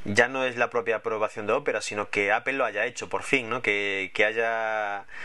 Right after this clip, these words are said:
eh, vuelto a permitir que, que una aplicación que duplica una funcionalidad básica de su sistema, pues que, que salga a hacerle abiertamente la competencia a su,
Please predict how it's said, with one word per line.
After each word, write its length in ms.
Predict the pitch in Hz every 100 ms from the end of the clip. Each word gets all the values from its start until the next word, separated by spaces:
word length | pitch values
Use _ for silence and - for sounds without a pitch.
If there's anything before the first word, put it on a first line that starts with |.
| - -
eh, 240 | - 104 101
vuelto 460 | 113 131 120 120 113
a 680 | 113 107 107 104 104 101 -
permitir 600 | 117 113 113 - 123 120
que, 600 | 113 107 104 104 101 98
que 60 | -
una 120 | 113
aplicación 560 | 110 113 110 - 123 107
que 260 | 110 104
duplica 480 | 107 107 - 123 -
una 160 | 110 110
funcionalidad 600 | - 110 110 110 110 101
básica 320 | 113 - 110
de 80 | 107
su 120 | -
sistema, 460 | 104 101 113 113 117
pues 220 | 110 -
que, 280 | 98 98 95
que 100 | 110
salga 240 | - 104
a 20 |
hacerle 540 | 104 117 104 104 101 98
abiertamente 460 | 98 101 101 98
la 80 | 98
competencia 520 | 98 92 95 98 95
a 40 | 104
su, 440 | - 98 92 87